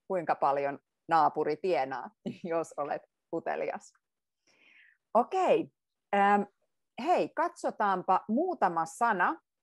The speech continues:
koska meillä oli jo, ää, sana palkankorotus, niin tässä on muutama sana lisää. Toivottavasti on teille myös joitakin uusiakin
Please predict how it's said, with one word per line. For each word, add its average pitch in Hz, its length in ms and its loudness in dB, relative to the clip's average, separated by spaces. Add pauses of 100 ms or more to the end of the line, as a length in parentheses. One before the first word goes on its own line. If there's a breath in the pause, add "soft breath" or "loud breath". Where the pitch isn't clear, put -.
(960)
koska 196 520 0
meillä 190 380 -2
oli 208 360 2
jo, 170 260 0 (380)
ää, 156 520 -4
sana 185 560 -2 (1040)
palkankorotus, 202 1400 0 (540)
niin 175 420 -6 (240)
tässä 247 480 -6
on 180 240 0 (160)
muutama 202 640 -4
sana 175 440 -2 (560)
lisää. 185 840 -2 (520)
Toivottavasti 202 880 0
on 170 240 -6
teille 175 360 2
myös 170 440 -8
joitakin 170 720 -2
uusiakin - 720 -6